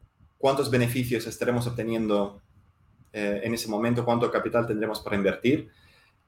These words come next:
Y hay demasiadas variables que desconocemos para, para estimarlo. Em, obviamente, cuanto, cuanto más caro es el token,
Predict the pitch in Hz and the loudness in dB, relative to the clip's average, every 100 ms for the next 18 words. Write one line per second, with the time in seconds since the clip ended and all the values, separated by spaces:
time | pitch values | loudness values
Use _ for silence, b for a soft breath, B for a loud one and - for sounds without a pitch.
0 | - 127 123 120 143 143 151 143 127 120 | -4 2 4 6 6 6 6 6 6 6
1 | 120 127 - 117 120 110 107 120 123 120 | 6 4 4 2 2 -2 0 0 0 2
2 | 101 101 95 95 - 104 98 107 98 98 | 2 2 0 -6 -6 -4 -2 0 2 2
3 | 92 - _ _ - _ _ _ - _ | -2 -10 _ _ -20 _ _ _ -20 _
4 | - 110 110 107 120 127 131 135 131 120 | -8 -6 -6 -4 6 8 8 6 6 6
5 | 120 120 113 110 107 104 104 - _ - | 6 6 8 8 6 4 0 -8 _ -2
6 | 117 120 113 123 123 139 127 123 120 131 | 0 2 4 6 4 4 2 2 2 4
7 | 135 156 185 | 4 4 2